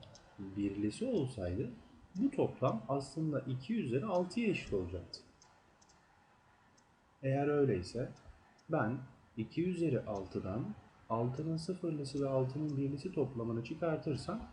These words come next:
iki üzeri altıdan çıkarttığımda neyi bulacağım? Benden sorudan ne isteniyorsa onu bulacağım. Yani en az iki elemanlı kaç tane alt kümesi olduğunu bulacağım.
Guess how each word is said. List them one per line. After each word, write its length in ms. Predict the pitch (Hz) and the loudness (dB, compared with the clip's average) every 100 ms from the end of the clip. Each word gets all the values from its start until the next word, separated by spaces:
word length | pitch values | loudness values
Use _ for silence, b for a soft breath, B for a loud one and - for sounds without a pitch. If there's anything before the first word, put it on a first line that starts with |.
| - - - - - | -16 -20 -20 -12 -2
iki 240 | 214 - | 0 2
üzeri 280 | 120 107 127 - - - - - - - - - - | 2 2 0 -2 -10 -20 -20 -20 -20 -20 -20 -20 -6
altıdan 420 | 131 131 127 123 | -2 0 0 -2
çıkarttığımda 600 | 110 - 104 98 - 95 101 | -4 -6 -6 -4 -4 -2 0
neyi 260 | 151 151 | 2 2
bulacağım? 340 | 107 90 165 214 - - - | 0 -2 -4 -8 -10 -12 -6
Benden 300 | 156 110 120 | -4 -2 -2
sorudan 460 | - 143 107 131 | -2 0 0 0
ne 60 | 156 | 0
isteniyorsa 680 | 123 - 92 90 92 208 | -2 -4 -4 -4 -4 -4
onu 160 | 190 170 | -2 0
bulacağım. 340 | 98 98 127 | 0 -2 -2
Yani 260 | 131 98 117 - | -2 -2 -2 0
en 140 | 170 | 0
az 160 | 113 127 | 0 -2
iki 160 | - | -4
elemanlı 400 | 135 95 90 101 - | -2 -2 -2 -4 -4
kaç 160 | 147 | -4
tane 180 | - 107 | -4 -2
alt 180 | 127 127 | 0 -2
kümesi 260 | 104 104 95 | -4 -4 -4
olduğunu 200 | 92 165 | -2 -2
bulacağım. 260 | 131 98 | -2 -6